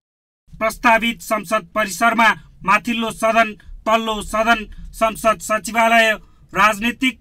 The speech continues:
पार्टीका संसदीय दलका कार्यालयहरू, विभिन्न समितिका भवन र तिनका हलहरू बन्नेछ। तिन सय जना अट्ने सुरक्षाकर्मीका लागि भवन छुट्टा छुट्टै पनि निर्माण गरिनेछ।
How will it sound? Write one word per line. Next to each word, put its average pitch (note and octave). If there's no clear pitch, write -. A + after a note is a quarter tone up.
पार्टीका A3
संसदीय A#3
दलका G#3+
कार्यालयहरू, G#3+
विभिन्न A#3+
समितिका A#3
भवन A3+
र G#3+
तिनका A#3+
हलहरू G3
बन्नेछ। G3
तिन B3
सय A#3+
जना A3
अट्ने G#3+
सुरक्षाकर्मीका A3+
लागि G3+
भवन G#3
छुट्टा B3
छुट्टै A#3
पनि A3+
निर्माण G#3+
गरिनेछ। F#3